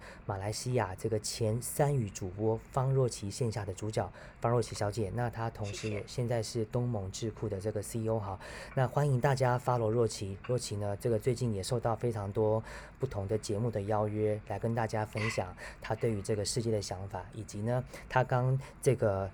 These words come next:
Speaker 1: 呃，就，就她刚刚在跟我们分享努力在做的这件事情。那我接着也想要问，请教若琪的是哈，我们从这个你刚刚提到的 advocacy 这样的一个角度啊，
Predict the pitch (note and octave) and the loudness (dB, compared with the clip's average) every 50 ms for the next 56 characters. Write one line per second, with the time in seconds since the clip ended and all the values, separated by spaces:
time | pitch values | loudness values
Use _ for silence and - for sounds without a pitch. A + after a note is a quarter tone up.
0 | - - - A2+ G2+ G2 - C#3+ C3 - D3 C#3 C#3 - - - C#3+ C3+ C3+ D3 | -8 -4 0 0 0 2 2 2 4 4 2 0 0 -2 0 2 2 2 4 2
1 | C#3 C#3+ C#3 C3+ C#3 C3+ - C3+ A#2+ G#2+ F#2+ - B2 B2+ B2+ - A#2+ F#2 F#2+ - | 2 4 4 4 4 4 4 2 2 2 0 0 0 0 2 0 -2 -2 -2 -4
2 | A#2 G2 G2 G#2+ A2 C3 A#2+ A2+ - B2 A2 G2+ F#2 G#2 G#2+ G#2+ G#2+ G2+ - B2 | -4 -4 -4 -2 0 2 2 2 2 2 2 2 0 0 0 0 -2 -2 -2 -4
3 | A#2 - G#2 F#2 F#2 - - - - - - - - E3+ E3+ D#3+ E3 - - - | -4 -4 -6 -10 -10 -12 -14 -14 -14 -14 -8 -2 0 0 2 0 0 -4 -10 -16
4 | - - A#2 C#3 C3 C#3 F#3 F#3 F#3 D#3 B2+ C3 C3+ - G#2+ F#2+ G2+ A#2 B2 - | -10 -4 0 0 2 2 2 2 2 2 2 2 2 2 0 0 2 2 2 2
5 | C3+ C#3 C3+ A#2+ A2+ A2 - - G#2+ G2 G2+ C3+ B2 A#2+ B2+ B2 - - G#2+ F#2+ | 4 4 4 4 2 0 0 -2 -4 0 2 2 2 4 2 2 0 -2 -4 -4
6 | - - A2+ F#2 G2+ G2 G2 A2+ C3 D#3+ D#3+ - A2+ A2 A2+ B2 D#3 C3+ A#2+ A2+ | -2 -2 -2 -2 -2 -2 0 0 2 0 0 2 0 0 2 2 2 2 4 2
7 | G#2+ G#2+ - - - - - A2 - B2+ C3 C3+ C3 - B2 A2+ C3+ B2+ A2 G#2+ | 0 0 -2 -8 -10 -6 -6 -2 2 2 2 2 0 -2 0 2 4 4 4 4
8 | - - B2 B2 A#2 A2 A2+ - - G2+ - G#2+ F#2 - C3 A#2 A2 - G2+ G2+ | 2 0 0 0 0 0 -2 -4 -4 -6 -6 -6 -2 0 0 0 0 0 -2 -4
9 | G2 G#2+ G2+ - - G#2+ E2+ F2 - - A2+ G2 F2+ F2+ F2+ - | -4 -4 -4 -4 -4 -4 -4 -4 -4 -4 -4 -4 -4 -6 -10 -14